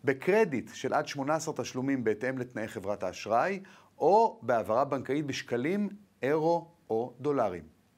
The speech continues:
כדי לקבל את פרטי החשבון להעברה, השיבו למייל בו קיבלתם את הלינק לתשלום, ונציג יחזור אליכם עם כל הפרטים. לאחר ביצוע העברה, שילחו לנו את האישור מהבנק, ותקבלו קבלה ואישור שהחופשה שלכם שולמה.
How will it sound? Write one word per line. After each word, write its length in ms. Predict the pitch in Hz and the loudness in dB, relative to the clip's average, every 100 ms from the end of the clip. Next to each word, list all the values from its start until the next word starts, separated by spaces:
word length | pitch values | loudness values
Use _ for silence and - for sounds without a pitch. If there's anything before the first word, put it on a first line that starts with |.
| _ - - - - | _ -20 -20 -20 -10
כדי 160 | 120 131 | 0 0
לקבל 480 | 127 123 104 202 226 | 0 -2 2 4 4
את 120 | - | 2
פרטי 220 | 135 143 | 0 2
החשבון 460 | 123 120 107 123 117 | 0 -2 -2 0 2
להעברה, 500 | 104 95 101 165 143 | 2 2 0 0 -2
השיבו 320 | - 143 143 | -4 -4 -2
למייל 340 | 117 131 127 | -2 -2 -2
בו 100 | 110 | -4
קיבלתם 540 | - 123 139 147 143 110 | -6 0 2 2 -2 -4
את 140 | 110 | -2
הלינק 280 | 113 123 104 | -2 -2 -4
לתשלום, 580 | 107 95 - 147 175 139 | -8 -8 -4 -2 -2 -2
ונציג 580 | 110 95 - 247 220 160 | -4 -6 0 0 0 -4
יחזור 480 | 120 101 113 175 180 | -8 -8 0 2 2
אליכם 380 | 170 170 165 - _ | 0 -2 -4 -8 _
עם 100 | 131 | -12
כל 200 | 127 95 | -6 -4
הפרטים. 420 | 101 131 120 90 - - - - - | -4 -4 -6 -8 -12 -18 -20 -20 -10
לאחר 240 | 113 143 151 | -2 0 0
ביצוע 300 | 135 - 135 | 0 0 2
העברה, 400 | 101 107 151 165 | 2 2 2 0
שילחו 340 | - 113 - 156 | -4 -6 -2 -2
לנו 200 | 131 110 | -2 -4
את 100 | 117 | -4
האישור 340 | 107 143 127 | -4 -4 -2
מהבנק, 560 | 95 90 160 170 160 - - - _ 156 | -2 2 2 2 -6 -14 -20 -20 _ -4
ותקבלו 440 | 180 185 101 120 | -4 -4 -4 -4
קבלה 420 | - 117 101 95 107 | -2 -2 0 0 -2
ואישור 380 | 127 131 95 98 | -4 -6 -8 -8
שהחופשה 500 | 120 - 120 - 87 | -12 -14 -12 -10 -10
שלכם 380 | 98 92 113 120 | -10 -10 -12 -10
שולמה. 360 | - 110 92 | -8 -6 -8